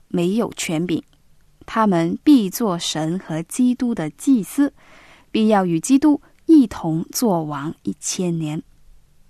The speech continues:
那在这一段的经文当中呢，你会发现呢，多次的提到过一千年啊，这个词哈。那根据吴谦的他们的解释呢，这里一节到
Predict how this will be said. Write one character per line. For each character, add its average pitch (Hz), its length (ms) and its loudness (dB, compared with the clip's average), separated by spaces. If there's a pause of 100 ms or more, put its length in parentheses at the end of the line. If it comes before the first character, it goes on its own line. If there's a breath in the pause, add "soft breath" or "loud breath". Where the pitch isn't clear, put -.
(100)
那 180 80 -14
在 190 160 -6
这 254 140 2
一 220 80 0
段 254 160 2
的 196 80 2
经 269 220 6
文 214 120 4
当 262 200 4
中 294 180 8
呢， 247 80 4 (500 loud breath)
你 185 120 0
会 196 120 4
发 208 220 2
现 202 220 0
呢， 165 180 0 (240 soft breath)
多 285 240 6
次 254 300 0
的 170 180 -2 (300)
提 175 180 -6
到 170 240 -4
过 - 300 -6
一 226 180 -2
千 208 400 -2
年 151 320 -4
啊， - 180 -18
这 190 140 -10
个 156 100 -10
词 - 280 -8
哈。 170 180 -8 (800 loud breath)
那 202 100 -4
根 349 200 4
据 392 180 2
吴 175 320 0
谦 294 340 6
的 202 240 0
他 214 240 -6
们 196 120 0
的 165 100 -6
解 - 240 -10
释 - 220 -2
呢， 175 160 -4 (500 soft breath)
这 392 180 2
里 220 280 4
一 302 160 8
节 170 380 -2 (100)
到 214 160 0